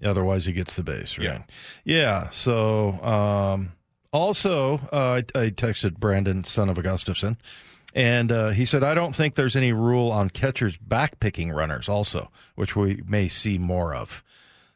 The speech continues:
Speaker 1: So,
Speaker 2: Hmm.
Speaker 1: like, you know, you see Murph or, or Cal throwing down
Speaker 2: Fire,
Speaker 1: first,
Speaker 2: yeah.
Speaker 1: yeah, firing it down.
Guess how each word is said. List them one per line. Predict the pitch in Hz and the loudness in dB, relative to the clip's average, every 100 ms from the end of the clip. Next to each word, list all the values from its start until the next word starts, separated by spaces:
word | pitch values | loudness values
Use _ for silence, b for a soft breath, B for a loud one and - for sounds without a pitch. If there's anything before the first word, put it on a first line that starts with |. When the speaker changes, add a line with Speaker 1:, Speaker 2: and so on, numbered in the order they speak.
| - | -10
Speaker 1:
So, | 160 131 117 | -2 0 2
Speaker 2:
Hmm. | 107 | 2
Speaker 1:
like, | 104 - | 0 -2
you | 101 | -2
know, | 90 98 | -2 -2
you | 90 | -2
see | - 101 | 0 0
Murph | 92 87 90 85 90 | 0 0 0 0 -2
or, | 85 85 | -2 0
or | 85 | -4
Cal | - 95 85 87 | 0 0 2 0
throwing | 98 92 85 | 0 0 0
down | 85 85 | -2 0
Speaker 2:
Fire, | 98 90 | 2 2
Speaker 1:
first, | 87 69 85 - | 2 0 -4 -2
Speaker 2:
yeah. | 95 73 | -2 -2
Speaker 1:
yeah, | |
firing | 76 92 87 85 | -4 -2 -2 -4
it | - | -4
down. | 90 85 | -4 -4